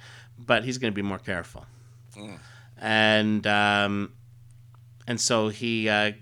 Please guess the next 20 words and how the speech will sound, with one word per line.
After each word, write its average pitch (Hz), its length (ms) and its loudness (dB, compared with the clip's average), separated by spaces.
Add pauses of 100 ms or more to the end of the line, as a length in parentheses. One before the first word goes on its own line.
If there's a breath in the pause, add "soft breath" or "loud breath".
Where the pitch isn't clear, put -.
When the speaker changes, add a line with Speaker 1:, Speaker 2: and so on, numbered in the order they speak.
(120)
Speaker 1:
ma-, 123 260 -6
you 131 200 -6
know, 131 140 0
makes 127 240 -2
himself, 127 560 -2
uh, 123 200 -2
makes 131 220 -2
himself 135 360 0
scarce, 135 420 -2
as 131 100 -6
it 135 80 -6
were, 135 320 -4 (400 loud breath)
as 117 200 -2
he 117 100 -2
does. 113 460 0 (1040 loud breath)
And 117 300 2
then 113 180 2
here's 98 360 -2
some - 160 -2
noise. 143 580 4